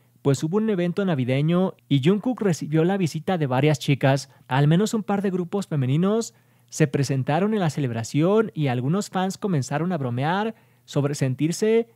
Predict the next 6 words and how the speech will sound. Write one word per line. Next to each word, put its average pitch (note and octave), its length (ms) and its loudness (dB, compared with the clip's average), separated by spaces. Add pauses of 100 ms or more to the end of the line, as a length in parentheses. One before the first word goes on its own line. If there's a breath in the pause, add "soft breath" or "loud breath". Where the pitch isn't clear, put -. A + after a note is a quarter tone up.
(160)
engañadas C#3+ 760 0
mientras C3+ 440 -2
sufren G#3+ 500 -2 (260 soft breath)
de A#2+ 240 0
su B2+ 120 -2
ausencia. B2 680 0